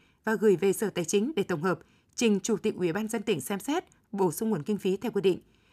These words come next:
Khẩn trương thực hiện việc chi trả, thanh quyết toán kinh phí được hỗ trợ theo đúng quy định. Yêu cầu việc thực hiện hỗ trợ phải đảm bảo kịp thời, hiệu quả, đúng đối tượng, đúng mức hưởng, công khai, minh bạch, tuyệt đối không để xảy ra việc lợi dụng,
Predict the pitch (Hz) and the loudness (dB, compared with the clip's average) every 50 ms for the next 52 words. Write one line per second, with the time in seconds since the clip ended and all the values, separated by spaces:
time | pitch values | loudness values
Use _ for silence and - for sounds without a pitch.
0 | _ _ _ - - 262 208 - 302 294 269 240 214 - 220 202 180 156 196 170 | _ _ _ -4 -2 -2 0 0 0 -2 0 -2 0 2 2 2 2 0 -2 -2
1 | - - 277 - - 254 214 170 - _ _ _ _ - - 262 233 269 330 - | -2 -4 -4 -2 0 0 0 -2 -2 _ _ _ _ -6 -4 -4 -2 -2 -2 -2
2 | 226 214 214 - 247 214 - 202 208 233 - - - 202 - - 269 214 - - | -2 -4 -4 -4 -4 -4 -2 -2 -2 -2 -2 -2 -2 -2 -2 0 -2 -2 -2 -4
3 | _ _ _ - - 190 170 175 196 - 240 170 180 165 - - _ _ _ _ | _ _ _ -8 -6 -4 -4 -4 -4 -2 -2 0 -2 -2 -4 -8 _ _ _ _
4 | _ - - - - - - 294 311 311 262 240 220 185 147 196 208 190 - 196 | _ -20 -20 -20 -12 -2 0 0 2 2 4 2 2 2 2 2 0 0 0 -2
5 | 190 - 214 190 170 165 233 294 - 294 247 190 - - _ _ _ _ _ - | -2 0 0 0 0 0 -2 -2 0 0 0 0 0 -4 _ _ _ _ _ -6
6 | 226 175 170 151 165 160 151 - 202 190 - - 196 185 175 160 208 220 - 220 | -4 -2 -2 0 0 -2 0 4 2 2 2 2 -2 0 0 0 -2 0 2 4
7 | 202 170 135 - _ _ _ - 190 202 190 208 285 302 - 269 208 175 - - | 4 4 2 -2 _ _ _ -2 2 2 2 2 0 0 0 0 0 0 -4 -8
8 | _ _ - 180 185 190 202 262 330 381 - 240 214 175 135 - _ _ _ _ | _ _ -2 0 0 0 0 0 -4 -2 0 0 0 0 0 -6 _ _ _ _
9 | _ _ _ - 233 214 214 - 226 214 202 208 190 170 185 165 - _ _ _ | _ _ _ -2 0 0 0 -2 -4 -2 -2 -2 0 0 -2 -2 -2 _ _ _
10 | _ _ _ _ _ - 240 185 196 202 202 214 294 403 - - 330 294 247 180 | _ _ _ _ _ -4 -2 2 2 2 4 4 2 0 0 0 0 2 2 0
11 | - 160 143 - 208 185 202 196 - - 185 202 196 185 - 220 196 | 0 -2 -4 -4 -2 0 0 0 0 0 0 2 2 2 4 2 2